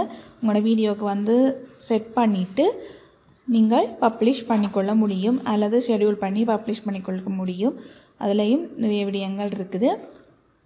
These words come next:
So ஆனா பேசிக்கா ஒரு mail create பண்றது எப்படி, ஒரு mail ஐடியை வச்சு கொண்டு ஒரு YouTube channel create பண்றது எப்படின்னு சொல்லி பார்த்தாச்சு. ஒரு YouTube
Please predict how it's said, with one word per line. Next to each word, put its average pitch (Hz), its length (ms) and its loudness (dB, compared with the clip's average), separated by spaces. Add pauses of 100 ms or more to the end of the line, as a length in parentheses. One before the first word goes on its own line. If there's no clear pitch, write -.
(200)
So - 100 -4 (100)
ஆனா 196 120 -4 (120)
பேசிக்கா 254 460 0 (140)
ஒரு 233 140 2 (100)
mail 240 320 2
create 220 340 0
பண்றது 202 540 -2
எப்படி, 202 240 0 (600)
ஒரு 214 120 4 (420)
mail 233 260 4 (100)
ஐடியை 226 260 0
வச்சு 214 180 -2 (120)
கொண்டு 208 320 0
ஒரு 208 180 0
YouTube 233 380 0
channel 226 280 0 (120)
create 208 280 0
பண்றது 202 280 -2
எப்படின்னு 196 380 -4 (100)
சொல்லி 185 280 -2 (680)
பார்த்தாச்சு. 202 520 -2 (280)
ஒரு 214 140 4 (120)
YouTube 240 380 2